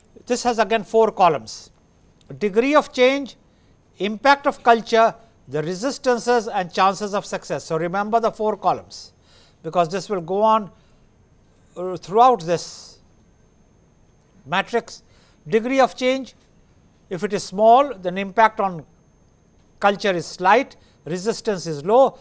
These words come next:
chances of success are high. If the change, degree of change is small and the impact on culture is high, resistance will be moderate,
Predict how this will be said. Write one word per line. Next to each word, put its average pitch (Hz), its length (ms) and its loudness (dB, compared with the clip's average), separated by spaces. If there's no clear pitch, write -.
chances 196 420 2
of 185 100 0
success 180 400 -8
are 156 120 -2
high. 120 260 -10
If 180 120 -6
the 185 120 -4
change, 247 460 -4
degree 233 260 -2
of 233 100 0
change 226 200 -2
is 202 120 -2
small 233 500 2
and 180 140 -6
the 208 80 0
impact 214 380 2
on 190 100 -10
culture 196 340 -2
is 151 140 -4
high, 202 340 2
resistance 208 640 -6
will 208 100 -4
be 175 120 -4
moderate, 196 500 -2